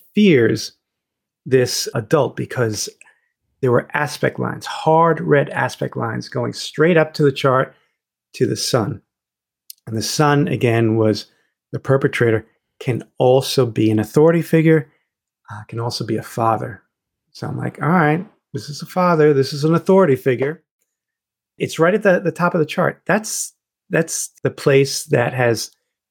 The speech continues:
the greatest energy in the whole entire chart.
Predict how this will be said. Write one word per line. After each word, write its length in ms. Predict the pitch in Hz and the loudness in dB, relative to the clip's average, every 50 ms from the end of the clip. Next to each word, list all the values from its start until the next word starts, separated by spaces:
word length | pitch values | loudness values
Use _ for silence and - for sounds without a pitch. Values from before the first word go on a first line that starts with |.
| _ _ _ | _ _ _
the 80 | 127 117 | -4 -4
greatest 760 | - - 120 120 127 127 127 127 131 127 - - - - - - _ _ | -4 -2 2 4 4 4 6 4 4 2 0 -4 -10 -10 -14 -20 _ _
energy 500 | 123 120 117 110 104 110 113 131 113 87 - _ - | -2 0 2 0 0 -2 -4 -6 -6 -10 -14 _ -10
in 80 | 123 | -8
the 80 | 117 95 | -4 0
whole 220 | 123 127 120 113 | 0 2 2 2
entire 320 | 110 104 - 113 104 - - | 0 0 0 -2 -2 -2 -4
chart. 380 | - - 131 - - - - | -6 -4 -4 -4 -4 -6 -10